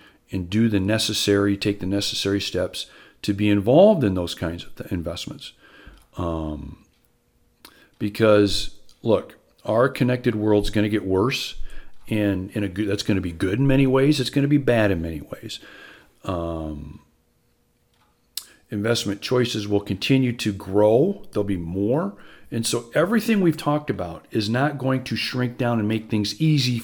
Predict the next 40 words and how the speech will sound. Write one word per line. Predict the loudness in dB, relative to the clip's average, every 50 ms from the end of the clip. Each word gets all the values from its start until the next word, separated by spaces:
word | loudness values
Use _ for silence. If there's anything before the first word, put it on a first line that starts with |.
| -6
easier | -4 -2 0 0 0 0 0 0 0
for | 0 0 0 0
us | 0 0 0 -2
as | -2 0
investors. | 0 0 0 -2 -2 -4 -6 -8 -8 -8 -10 -12 -18 -20 -20 -16 -10 -6
It's | -6 -4
going | 0 2 2 2
to | 4 2
be | 2
harder | 2 2 4 4 4 4 4 4
for | 6 6 6 6 6
us. | 2 -2 -4 -4 -10 -14 -18 -20 -20 -20 -20 -20 -20 -20 -20 -20 -20 -20 -20 _
So | -4 0 0 2
that's | 4 4 2 2 0
why | 0 -2 0 0
it's | 0 0 -2
important | -2 -4 -4 -4 -4 -4 -4 -4 -6 -8 -4 -2
to | -2 0
make | 0 0 0 -2 -2 -4
those | -4 -4 -4
decisions | -4 -6 -6 -4 -2 -2 -2 -2 -2 -4 -4 -2 -2
now | -2 -2 0 0 0 0 0 0 0 0 0 -2 -2 -2 -6 -14 -20 -20 -16 _
and | -10 -8 -4
take | -2 -2 -2 -2
advantage | -4 -4 -2 0 2 4 4 4 4 4
of | 2 0
those | 0 0 0 -2 -4
now | -6 -6 -4 -4 -4 -4 -6 -6 -8 -12 -20 -20 -20 _ _ -6
versus | -4 -4 -2 -2 -4 -4
procrastinating | -4 -4 -6 -4 -4 -4 -4 -4 -4 -4 -4 -2 0 0 0 0 0 -2 -2
and | -4 -4 -4
waiting. | -6 -8 -8 -10 -14 -18 -20 -20 -20 -14 _ -10 -10 -10 -12 -18 -20 _ -10
The | -6
more | -2 0 0 2
you | 0 0
procrastinate, | -2 -6 -4 -2 0 0 0 0 0 0 0 0 0 0
the | 0
more | 2 2 2 2
you | 2 2 2
wait, | 2 0 -2 -4 -6 -10